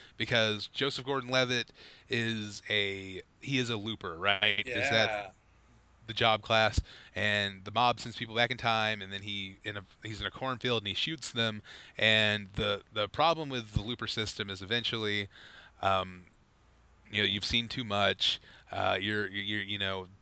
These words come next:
Speaker 1: you can't, you can't be out there because of all the stuff you've done, because, I don't know, it'll be trouble for the mob. Don't overthink it.
Speaker 2: <laughs>
Speaker 1: So eventually the future mob will send your future self back in time, and you execute them,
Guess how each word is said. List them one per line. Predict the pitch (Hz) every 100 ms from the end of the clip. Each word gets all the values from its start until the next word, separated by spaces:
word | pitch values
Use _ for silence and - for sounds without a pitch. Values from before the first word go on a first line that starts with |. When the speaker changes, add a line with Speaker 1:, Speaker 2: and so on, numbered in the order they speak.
| -
Speaker 1:
you | 110
can't, | 117 113 107 - 113
you |
can't | - 117 107
be | 113
out | 110 107
there | 113 101 101
because | 98 98 101 95 95
of | 95
all | 98
the | 95
stuff | - 107 -
you've | 87
done, | 92 87
because, | 95 - 98 92 92 - - - - - _ 95
I | 113
don't | 110 90
know, | 82
it'll | 95
be | 104
trouble | - 117
for | -
the | 95
mob. | 92 95
Don't | 135 131
overthink | 127 98 87 85 -
it. | -
Speaker 2:
<laughs> | - - 220 -
Speaker 1:
So | 123
eventually | 120 151 143 123
the | 110
future | 180 190 143
mob | 127 123 120 120 - -
will | 120
send | 113 123 120 113 107 104 - 113
your | 107
future | 135 139 113
self | - 120 -
back | 117 113
in | 113
time, | 113 139 135 131 131 123 - -
and | 101 98 95 92 95
you | 98 95
execute | 120 - - 113 - _
them, | 123 127 123 123